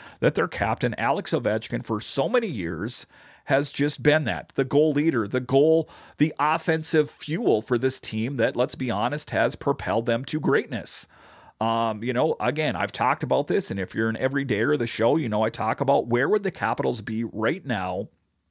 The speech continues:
if they had even a fraction of the goals that Alex Ovechkin would normally have scored at this point of the season. I think there'd be a lot more wins. I think they'd be higher in the standings.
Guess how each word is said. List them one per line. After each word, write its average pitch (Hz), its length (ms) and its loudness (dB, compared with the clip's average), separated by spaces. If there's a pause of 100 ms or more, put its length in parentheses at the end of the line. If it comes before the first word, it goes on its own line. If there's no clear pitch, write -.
(500)
if 120 140 2
they 139 180 2
had 120 400 0
even 131 200 0
a 104 60 -4
fraction 117 560 -4
of 110 140 -4
the 107 80 -4
goals 92 560 -4 (400)
that 131 220 2
Alex 131 340 2
Ovechkin 117 500 0
would 110 200 2
normally 120 400 2
have 110 260 -2
scored 101 600 -4 (260)
at 123 160 0
this - 180 2
point 107 460 -4
of 104 160 -4
the 101 100 -4
season. 120 460 -2
I 82 100 -8
think 117 220 -6
there'd 113 160 2
be 117 80 2
a 120 80 2
lot 120 240 2
more 135 180 4
wins. 127 380 -2
I - 100 -8
think 113 180 -8
they'd 113 140 0
be 117 120 -4
higher 131 280 0
in 123 60 -2
the 113 80 -4
standings. 117 680 -2